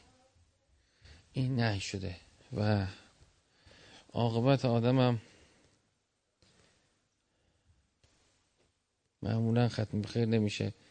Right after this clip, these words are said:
مشکلات در زندگی پیدا میشه. عرض کنم خدمت شما که بعضی وقتا الکی مثلاً یه مورچه‌ای رد می‌شه، مورچه رو می‌کشه آدم.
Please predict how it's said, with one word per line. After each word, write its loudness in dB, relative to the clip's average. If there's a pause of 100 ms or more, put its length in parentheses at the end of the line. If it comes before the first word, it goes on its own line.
(380)
مشکلات 0
در -2
زندگی -2
پیدا -4
میشه. -6 (1800)
عرض 2
کنم 2
خدمت 2
شما 2
که -4
بعضی 4
وقتا 2 (320)
الکی 4
مثلاً 2
یه 4
مورچه‌ای 4
رد 6
می‌شه، 2
مورچه 4
رو 6
می‌کشه 2
آدم. -6